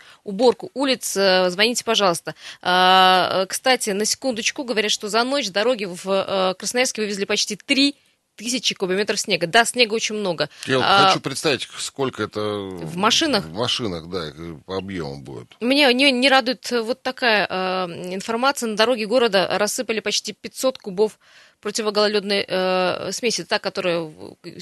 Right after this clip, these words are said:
Speaker 1: подъедает нашу обувь, подъедает наши шины. Но, э, не суть. Дело в том, что она размягчает снег, по-, по-, появляется вот такая вот,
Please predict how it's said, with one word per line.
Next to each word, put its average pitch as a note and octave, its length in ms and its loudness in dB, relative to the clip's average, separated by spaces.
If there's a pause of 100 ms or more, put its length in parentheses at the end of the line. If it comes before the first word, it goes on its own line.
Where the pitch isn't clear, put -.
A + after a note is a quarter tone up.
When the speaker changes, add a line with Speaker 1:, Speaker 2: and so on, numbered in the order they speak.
Speaker 1:
подъедает G3 480 2
нашу F3 240 -2
обувь, G3 200 -2
подъедает F3 380 -4
наши F3 240 -6
шины. A#3 320 -2 (300)
Но, G#3+ 580 2
э, - 40 -2
не A3+ 200 -4
суть. B3 300 -6
Дело G#3+ 100 2
в G3+ 60 -12
том, A3 100 -4
что G#3 320 -2
она G#3 240 -2
размягчает G#3+ 480 -2
снег, C#4 380 -2
по-, F3+ 120 -8
по-, F3 200 -10
появляется F#3+ 480 -2
вот D#3+ 60 -18
такая F#3+ 260 -2
вот, E3 140 -2